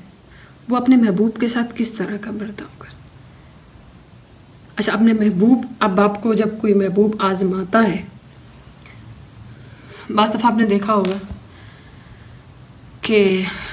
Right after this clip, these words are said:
कोई अगर दुनिया में कोई शख्स इस बात का दावा कर ले कि मुझे एक ऐसी औरत से मोहब्बत है जिसको मैंने देखा नहीं है, लेकिन मोहब्बत है, ठीक, और मुझे इससे इतनी मोहब्बत है कि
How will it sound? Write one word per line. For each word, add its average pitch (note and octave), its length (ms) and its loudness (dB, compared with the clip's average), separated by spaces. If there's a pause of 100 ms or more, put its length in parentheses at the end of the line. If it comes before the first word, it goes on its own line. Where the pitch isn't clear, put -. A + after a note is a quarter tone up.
(160)
कोई G#3+ 180 8
अगर G#3 280 2 (160)
दुनिया G3+ 340 4
में F#3+ 140 2
कोई F#3+ 300 2
शख्स - 480 -8
इस - 240 -18
बात G3 180 0
का G3 120 -2
दावा F#3 280 -2
कर F#3+ 160 -4
ले F#3+ 140 0
कि G3 120 0
मुझे G3 240 6
एक G3+ 120 4
ऐसी G3 300 0
औरत G3 280 0
से - 120 -4
मोहब्बत F#3+ 460 -4
है - 160 -16 (1300)
जिसको G3+ 260 0
मैंने G3 200 4
देखा F3 360 -2
नहीं G3 240 -10
है, - 160 -20 (1700)
लेकिन A#3+ 220 2
मोहब्बत G3+ 460 2
है, - 160 -12 (1900)
ठीक, A3+ 260 -6
और A#3+ 60 2
मुझे B3 220 2
इससे C4 260 2
इतनी B3+ 280 4
मोहब्बत A#3+ 400 2
है A#3+ 60 0
कि A#3+ 160 -2